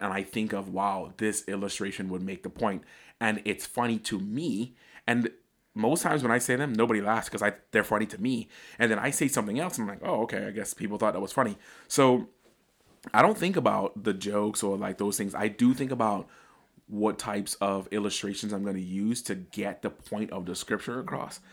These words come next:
But I never, I, I don't, I actually don't, I don't change a ton of it. I think the biggest variation is from adults to children,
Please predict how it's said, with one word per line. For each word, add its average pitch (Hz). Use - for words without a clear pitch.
But 110
I 117
never, 117
I, 107
I 117
don't, 127
I 110
actually 135
don't, 113
I 110
don't -
change 110
a 98
ton 127
of 92
it. 67
I 110
think 147
the 120
biggest 117
variation 98
is 104
from 95
adults 92
to -
children, 92